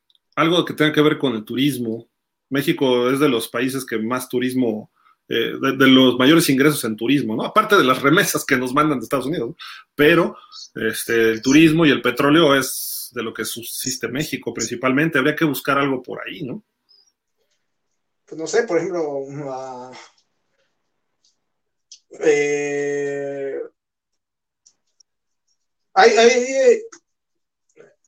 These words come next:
Speaker 2: no, no hay lobos, ¿verdad? En, en, en
Speaker 1: Sí.
Speaker 2: este, en la, en los equipos de N F L, no va,
Speaker 1: Ujú.
Speaker 2: no.
Speaker 1: Pero lobos en
Speaker 2: Sí.
Speaker 1: México casi no hay, ¿o sí?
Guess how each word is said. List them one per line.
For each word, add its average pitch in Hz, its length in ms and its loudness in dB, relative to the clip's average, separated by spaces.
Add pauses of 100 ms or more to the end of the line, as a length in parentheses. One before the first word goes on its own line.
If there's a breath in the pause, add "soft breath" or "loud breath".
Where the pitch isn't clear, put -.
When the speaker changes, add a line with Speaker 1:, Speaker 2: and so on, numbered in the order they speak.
(140)
Speaker 2:
no, 180 180 -2
no 247 100 6
hay 240 100 6
lobos, 233 320 4
¿verdad? 240 260 4
En, 180 120 -2
en, 147 520 -10 (1400)
en 151 200 -6
Speaker 1:
Sí. 139 60 -2
Speaker 2:
este, 139 340 -4
en 151 160 -4
la, 160 260 4
en 160 120 2
los 160 140 4
equipos 180 400 0
de 160 120 6
N 196 100 2
F 190 180 2
L, 277 380 0 (380)
no 185 180 0
va, - 280 0
Speaker 1:
Ujú. 135 320 -16 (140)
Speaker 2:
no. 170 340 -4 (840 soft breath)
Speaker 1:
Pero 143 240 2
lobos 165 380 4
en - 80 4
Speaker 2:
Sí. 135 40 2
Speaker 1:
México 165 520 -2
casi 175 300 -6
no 135 180 -2
hay, 262 140 -4
¿o 170 60 -4
sí? 190 120 -6